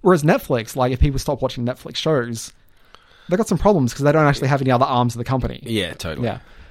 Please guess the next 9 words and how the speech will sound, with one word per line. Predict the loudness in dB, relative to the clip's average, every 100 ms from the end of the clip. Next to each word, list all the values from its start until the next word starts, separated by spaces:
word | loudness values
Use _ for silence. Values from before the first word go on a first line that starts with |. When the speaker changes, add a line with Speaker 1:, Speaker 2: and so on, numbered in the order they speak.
| -14 0
Speaker 1:
Apple, | 2 4 2 2 0
you | 4
may |
have | 4 4
heard | 0
of | -4
them. | -8 -12 -8
Speaker 2:
Yes. | -4 -4 -6 -14 -18 -20 -20 -20 -20 -20 -2
Speaker 1:
Uh, | 2 4 4